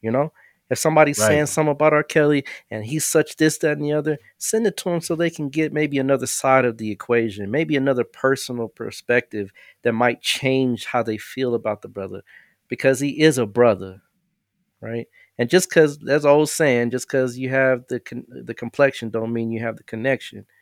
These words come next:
Speaker 1: But ultimately, he did do a lot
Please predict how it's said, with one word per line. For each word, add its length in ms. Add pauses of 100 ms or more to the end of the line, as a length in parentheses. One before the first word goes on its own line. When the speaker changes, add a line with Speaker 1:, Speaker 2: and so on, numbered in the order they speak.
(420)
Speaker 1:
But 200
ultimately, 720
he 220
did 420
do 200
a 40
lot 400